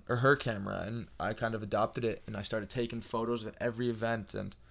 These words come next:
I, I couldn't be more thankful for that, 'cause now I, we've, I've got photos from every major thing that's gone on in campus, and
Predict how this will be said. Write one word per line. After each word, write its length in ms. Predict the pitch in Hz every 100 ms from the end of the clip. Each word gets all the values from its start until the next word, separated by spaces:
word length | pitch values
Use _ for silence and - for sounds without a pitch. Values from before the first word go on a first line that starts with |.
| - - - - - - - - 98
I, 240 | 107 123
I 40 |
couldn't 420 | 120 - 135 127 -
be 120 | 120
more 200 | 123 120
thankful 360 | 113 113 -
for 140 | 113 113
that, 200 | 107 110 - -
'cause 120 | -
now 260 | 127 131 127
I, 100 | 120 -
we've, 180 | 123 120
I've 160 | 120
got 160 | 131 117
photos 380 | - 120 123 123
from 260 | - 120 113 - - - - - - -
every 240 | 143 143
major 400 | 135 135 139 127
thing 220 | 123 131
that's 180 | 127 117
gone 180 | 120 123
on 140 | 123
in 60 | 113
campus, 480 | - 117 117 131 120
and 200 | 110